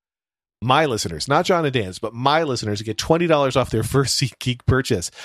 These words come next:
Just download the SeatGeek app and enter the promo code rebound today. That's promo code rebound. You get twenty, twenty dollars off your first SeatGeek purchase. So go to the app store of your choosing,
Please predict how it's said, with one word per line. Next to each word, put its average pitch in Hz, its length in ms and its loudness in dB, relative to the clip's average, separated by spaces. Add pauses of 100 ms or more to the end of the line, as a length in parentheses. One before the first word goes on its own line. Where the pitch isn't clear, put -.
Just 127 280 0
download 180 380 4
the 165 40 -2
SeatGeek 165 560 -4
app 95 340 -4 (240)
and 127 140 2
enter 135 160 2
the 123 100 -4
promo 165 280 2
code 120 280 0
rebound 113 600 0
today. 135 340 0
That's 107 160 -4
promo 160 240 0
code 226 140 0
rebound. 107 500 -2
You 131 80 -6
get 120 160 -2
twenty, 190 300 -2 (240)
twenty 220 260 2
dollars 196 320 2
off 131 220 2 (180)
your 120 140 -2
first - 420 -2
SeatGeek 151 840 -6
purchase. 120 340 -2
So 110 100 -4
go 123 100 0
to 131 60 -2
the 147 120 2
app 147 140 0
store 147 280 0 (260)
of 127 140 2
your 139 80 0
choosing, 123 440 -2